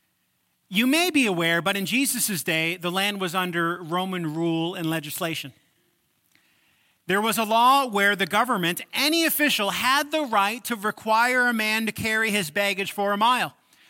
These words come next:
So, of course, like every government and every official throughout human history, it got abused. They would walk up on unsuspecting men and require them to carry their junk and their stuff.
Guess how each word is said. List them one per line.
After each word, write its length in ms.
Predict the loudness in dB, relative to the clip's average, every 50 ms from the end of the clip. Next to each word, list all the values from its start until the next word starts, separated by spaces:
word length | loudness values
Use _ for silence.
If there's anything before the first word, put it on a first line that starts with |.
| _ _ -8
So, 260 | -4 -2 0 0 0
of 160 | 0 -2 -2
course, 480 | -2 -2 -2 0 0 0 -2 -4 -2 -2
like 160 | -2 -4 -4 -4 -4
every 260 | -2 -2 -2 -4 -4
government 560 | 0 0 0 0 0 -2 -2 -4 -4 -4 -4
and 160 | -6 -6 -6 -4 -4
every 380 | -4 -4 -2 -2 -2 -2 -2
official 420 | -4 -4 -4 -4 -4 -4 -4 -8 -8
throughout 520 | -8 -6 -2 0 2 2 2 2 -2 -4
human 340 | -8 -8 -6 -6 -4 -4 -4
history, 560 | -4 -4 -6 -8 -6 -4 -4 -4 -4 -4 -8 -10 _ _ _ _ -6
it 120 | -6 -2
got 200 | 0 2 2 2
abused. 680 | 0 -2 -4 -2 -2 -2 -2 -4 -4 -8 -14 -16 -18 -20 _ _ _ _ _ _ _ _ _ _ _ _ _ _ _ _ _ _ _ _ _ _ _ _ _
They 120 | -2 -2 0
would 200 | 0 0 0 2
walk 320 | 4 4 4 4 2 0
up 180 | 0 0 0 2
on 300 | 2 2 2 0 -2 -8 _ _ _ _ _ _ _ _
unsuspecting 920 | 0 2 2 2 0 0 -2 -2 -2 -2 0 0 -2 -2 0 -2 -4 -2 0
men 240 | 0 0 0 0 0
and 180 | -2 0 0
require 480 | -2 -2 0 2 4 4 6 6 4 4
them 220 | 2 0 0 0
to 60 | -2
carry 360 | -2 -2 0 0 0 0 0 0
their 160 | -2 -2 -2
junk 380 | 0 2 2 2 2 0 -4 -12 -16 -16 _
and 140 | -8 -6 -4
their 80 | -4 -4
stuff. 560 | -6 -4 -2 0 2 2 0 0 -4 -10 -14